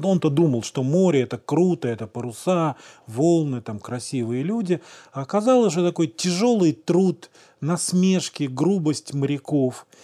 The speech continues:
И что это нам напоминает? Это нам напоминает немножко как раз «Алые паруса», потому что, если помните,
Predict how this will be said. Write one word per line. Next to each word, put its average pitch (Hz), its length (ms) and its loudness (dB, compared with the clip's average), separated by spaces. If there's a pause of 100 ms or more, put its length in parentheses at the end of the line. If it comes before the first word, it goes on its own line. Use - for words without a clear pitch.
(280)
И 208 320 0
что - 240 -2
это 185 140 0
нам 147 140 2
напоминает? 139 720 -4
Это 190 200 -4
нам 233 140 0
напоминает 220 560 0
немножко 190 400 2
как 165 180 -6
раз 196 220 0
«Алые 175 280 2
паруса», 170 440 -4
потому 127 320 -14
что, - 160 -12
если 143 260 -8
помните, 185 640 -4